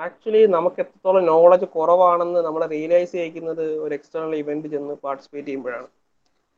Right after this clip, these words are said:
നമ്മള്, നമുക്ക് എപ്പോഴും നമുക്ക് ഇഷ്ടമുള്ള ഈ ഒരു ഫീൽഡ് ആയാൽ പോലും കുറച്ചൊക്കെ എന്തെങ്കിലുമൊക്കെ അറിയായിരിക്കും. ഇത് സെക്കൻഡ് ഇയർ, തേർഡ് ഇയർ ആയാലും അല്ലെങ്കിൽ ഫൈനൽ ഇയർ പഠിക്കുമ്പോൾ പോലും എന്തെങ്കിലും കുറച്ചൊക്കെ അറിയായിരിക്കും. പക്ഷേ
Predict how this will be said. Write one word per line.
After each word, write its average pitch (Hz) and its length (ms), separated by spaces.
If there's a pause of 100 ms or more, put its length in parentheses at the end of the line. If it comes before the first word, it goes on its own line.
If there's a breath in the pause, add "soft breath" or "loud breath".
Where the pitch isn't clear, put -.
(200)
നമ്മള്, 156 260 (260)
നമുക്ക് 160 220 (140)
എപ്പോഴും 156 220
നമുക്ക് 147 200
ഇഷ്ടമുള്ള 175 300
ഈ 160 40 (340)
ഒരു 160 140
ഫീൽഡ് 170 340
ആയാൽ 165 260
പോലും 156 200 (160)
കുറച്ചൊക്കെ 180 420
എന്തെങ്കിലുമൊക്കെ 190 380
അറിയായിരിക്കും. 175 460 (600)
ഇത് 151 120 (280)
സെക്കൻഡ് 151 240
ഇയർ, 156 100 (100)
തേർഡ് 151 200
ഇയർ 156 120
ആയാലും 135 200
അല്ലെങ്കിൽ 165 340
ഫൈനൽ 156 260
ഇയർ 170 180
പഠിക്കുമ്പോൾ 160 440
പോലും 165 260 (540)
എന്തെങ്കിലും 170 320
കുറച്ചൊക്കെ 175 380
അറിയായിരിക്കും. 143 300
പക്ഷേ 160 180